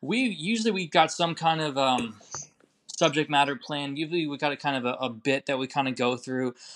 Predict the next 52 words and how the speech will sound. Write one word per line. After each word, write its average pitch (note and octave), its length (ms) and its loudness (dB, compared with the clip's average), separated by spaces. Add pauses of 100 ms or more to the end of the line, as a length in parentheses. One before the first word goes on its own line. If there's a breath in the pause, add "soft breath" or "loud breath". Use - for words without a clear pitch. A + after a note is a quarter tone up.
(140 loud breath)
but D3 300 8
we're D#3 340 6
gonna A3+ 200 8
take F3 320 4
it D#3+ 200 6
old C#3 220 0
school A#2+ 320 -2
today. A#2 300 -2
We're E3+ 240 2
just A#3 260 0
gonna E3 180 2
go C3+ 280 6
what D3 220 0
we D3+ 100 2
used A3 240 -4
to F#3+ 80 -2
do D3+ 120 2
back C3 260 4
in C#3 60 -6
the C3 60 -2
day B2+ 80 4
when A2+ 140 -2
we A2+ 60 -4
were A2+ 100 -4
writing C#3 360 0
everything B2+ 380 -4
out, A#2+ 140 -2
which - 240 -8 (180)
turned G3 260 -2
into, C#3+ 260 -6
like, G#2+ 240 -4 (440 loud breath)
uh, C3 100 4
I've C3+ 160 10
mentioned D3 260 -4
this B2 100 -6
before, B2+ 340 -4
eight D#3 180 -2
to E3 60 -6
ten C#3+ 280 -6
page A#2+ 300 -4
essays, A#2+ 460 -2
essentially, A2+ 640 -4
when A#2 200 -6
we A#2+ 80 0
were A2+ 60 -2
putting C3+ 300 -4
our B2 80 -2
stuff - 260 2
on A#2+ 120 -2
the A2 80 -10
Yahoo A2 260 0
message C#3+ 340 -6